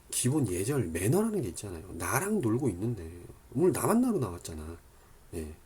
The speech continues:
그런데 다른 애들한테 뺏기거나 아니면은 뭐,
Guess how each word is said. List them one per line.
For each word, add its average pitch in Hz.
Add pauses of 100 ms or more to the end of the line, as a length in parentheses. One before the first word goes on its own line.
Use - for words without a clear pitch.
(280)
그런데 123
다른 -
애들한테 113
뺏기거나 123 (580)
아니면은 95
뭐, 82